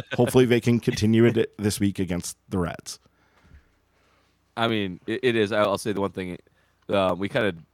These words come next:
Speaker 1: dropped the Reds out there of the question, and you do need to beat up on the Reds so you don't give games back against the Reds to the other teams. But yeah, y-, you can, you can make a lot of hay by beating bad teams. It's,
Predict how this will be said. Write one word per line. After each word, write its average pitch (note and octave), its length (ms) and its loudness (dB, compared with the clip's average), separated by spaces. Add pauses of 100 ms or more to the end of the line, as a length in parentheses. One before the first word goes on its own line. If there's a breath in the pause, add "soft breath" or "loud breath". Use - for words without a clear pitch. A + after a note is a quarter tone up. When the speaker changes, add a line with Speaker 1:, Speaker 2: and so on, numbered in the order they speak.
(200)
Speaker 1:
dropped G#2+ 280 0
the F2 80 -6
Reds F#2 260 0
out F2 240 -2
there D#2 320 -4
of D2+ 200 -10
the - 60 -16
question, A2 580 -6
and F2+ 140 -10 (240)
you A#3+ 120 -8
do B3 180 2
need E3 180 2
to A#2 60 -4
beat A2 160 0
up G2+ 140 0
on F2 120 2
the E2 80 -2
Reds D#2+ 300 0
so F2 100 -6
you E2+ 80 0
don't E2 140 -2
give D2+ 180 -8
games C#2 280 -10
back F2+ 320 2
against C#2+ 340 -10
the C#2+ 80 -8
Reds C#2 260 -8
to - 80 -20
the E2+ 100 0
other D3 160 2
teams. G2 260 -8
But - 120 -4
yeah, A2+ 260 4 (580 soft breath)
y-, C3 160 0
you C3 180 2
can, B2+ 320 -4 (180)
you G2+ 120 0
can A#2 120 -4
make A#2 180 2
a G#2+ 40 0
lot G2+ 180 4
of G2 60 2
hay G2 140 6
by F#2+ 100 2
beating F2 240 -2
bad E2+ 220 0
teams. G#2+ 460 -4
It's, - 360 -4